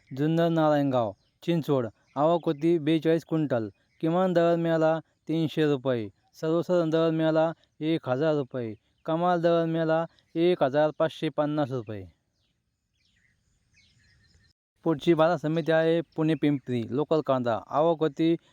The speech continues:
अडतीस क्विंटल. किमान दर मिळाला एक हजार रुपये,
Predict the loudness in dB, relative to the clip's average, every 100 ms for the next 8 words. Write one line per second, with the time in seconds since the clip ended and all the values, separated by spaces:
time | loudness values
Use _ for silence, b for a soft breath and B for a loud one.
0 | b -4 0 0 0 -2 -2 -2 -2 -2
1 | -4 -6 b b _ -2 0 0 2 2
2 | 2 0 2 2 0 -6 _ -4 -2 0
3 | 0 0 0 0 -4 -6 -8